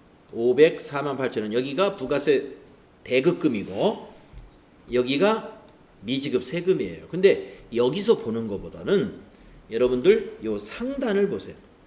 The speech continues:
저 위에 상단에 보시면 매출세 이거 여기하고 똑같습니다. 그다음에 매입세 이것하고 똑같습니다.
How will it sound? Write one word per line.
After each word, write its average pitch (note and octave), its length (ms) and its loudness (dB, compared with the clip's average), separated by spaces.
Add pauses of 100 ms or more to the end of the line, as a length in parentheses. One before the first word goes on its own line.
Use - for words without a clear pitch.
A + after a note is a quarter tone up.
(380)
저 G3+ 100 10
위에 A3 260 12
상단에 B3+ 480 4
보시면 E3 680 2 (220)
매출세 G#3+ 1000 6 (680)
이거 A#3 280 4
여기하고 G#3 440 6
똑같습니다. B3+ 520 -6 (1600)
그다음에 G3+ 500 6
매입세 A3 880 6 (680)
이것하고 G#3 460 8
똑같습니다. - 500 0